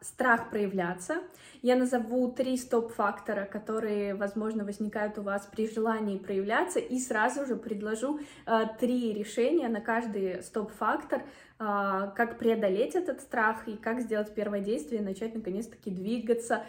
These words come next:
в сторону проявления. Перед тем, как я начну говорить про три стоп-фактора, я познакомлюсь с собой. Меня зовут Юля Кураж, я наставник, ментор по Ютубу, по медийности со смыслом, медийности как искусству. Я телеведущая,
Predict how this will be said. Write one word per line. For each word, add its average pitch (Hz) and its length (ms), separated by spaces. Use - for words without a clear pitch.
в - 60
сторону 233 580
проявления. 202 680
Перед 277 400
тем, 220 280
как 214 240
я 202 340
начну 202 340
говорить 190 400
про 196 160
три 220 380
стоп-фактора, 240 840
я 220 160
познакомлюсь 208 600
с - 40
собой. 220 260
Меня 254 160
зовут 196 360
Юля 226 260
Кураж, 202 480
я 226 100
наставник, 208 600
ментор 233 360
по - 120
Ютубу, 226 640
по 247 240
медийности 247 880
со 247 220
смыслом, 233 640
медийности 254 580
как 233 300
искусству. 247 920
Я 214 200
телеведущая, 254 960